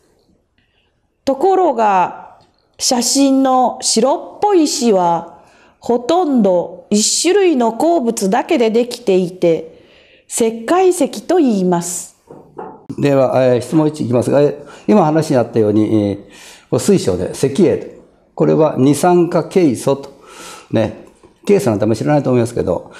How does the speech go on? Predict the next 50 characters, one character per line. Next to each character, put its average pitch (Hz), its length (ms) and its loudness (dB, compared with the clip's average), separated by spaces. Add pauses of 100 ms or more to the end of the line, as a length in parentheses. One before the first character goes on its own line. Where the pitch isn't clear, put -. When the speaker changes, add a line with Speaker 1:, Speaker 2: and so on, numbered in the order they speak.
(320)
Speaker 2:
え 101 520 -2
ー、 - 140 -20
も 135 100 -2
し - 60 -8
か 101 80 -2
し - 60 -12
た - 80 -4
ら 104 60 -12
ケ 123 200 0
イ - 20 2
素、 - 360 -4 (460)
英 139 160 2
語、 131 140 -2
英 131 160 2
語 123 80 2
っ 120 40 -4
て 120 120 -10
い - 40 -8
う - 40 -18
の - 60 -16
か。 - 200 -14 (200)
こ - 380 -8
れ 92 100 -6
は - 440 -8 (260)
シ 240 200 0
リ 190 80 0
コ - 80 0
ン - 60 -2
っ - 20 -
て - 80 -6
言 - 60 -8
い - 20 -12
ま - 60 -14
す - 100 -20
か、 - 40 -20
シ - 160 -4
リ 107 80 -4
コ - 120 -14
ン。 - 60 -20 (920)
シ - 300 0
リ 143 220 2
コ 123 180 0
ン 120 120 0
っ 120 40 -14
て - 60 -4
い 87 40 0
う 85 40 -8
の 85 60 -4
は - 80 -10
ね、 - 160 -14